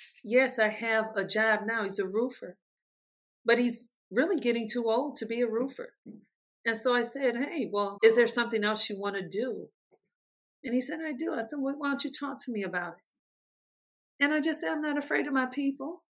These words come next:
And they come to African Heritage events.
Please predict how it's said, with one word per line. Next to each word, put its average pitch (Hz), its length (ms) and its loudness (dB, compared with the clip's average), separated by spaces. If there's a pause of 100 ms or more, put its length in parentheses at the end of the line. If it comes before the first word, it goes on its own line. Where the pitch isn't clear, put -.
(300)
And 247 260 4
they 254 120 8
come 247 320 0
to 240 320 4
African 226 540 -2
Heritage 226 580 2
events. 220 760 -4